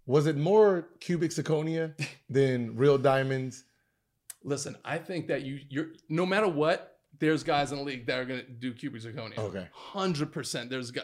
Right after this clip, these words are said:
Speaker 2: there's always gonna be guys. So there's gonna be guys that are gonna be like, "No one's gonna know difference. I make a hu-, I have a hundred million dollar contract. Who's gonna tell me this is fake?" I get that all the time. That, and that does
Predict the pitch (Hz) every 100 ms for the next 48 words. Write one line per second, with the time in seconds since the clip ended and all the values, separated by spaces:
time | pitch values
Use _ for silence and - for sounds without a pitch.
0 | - 147 143 - 180 175 139 147 131 131
1 | 127 113 - 147 147 165 139 143 143 143
2 | 139 127 120 - - 131 127 120 110 110
3 | 110 123 185 190 170 165 - - _ _
4 | - 151 151 135 139 117 - 139 160 120
5 | 165 170 160 160 160 151 147 170 165 160
6 | 156 151 147 185 160 156 175 143 - -
7 | 190 185 185 - _ 151 170 185 180 170
8 | 170 170 170 160 156 214 156 117 - _
9 | _ _ - 185 180 190 208 214 165 208
10 | 214 175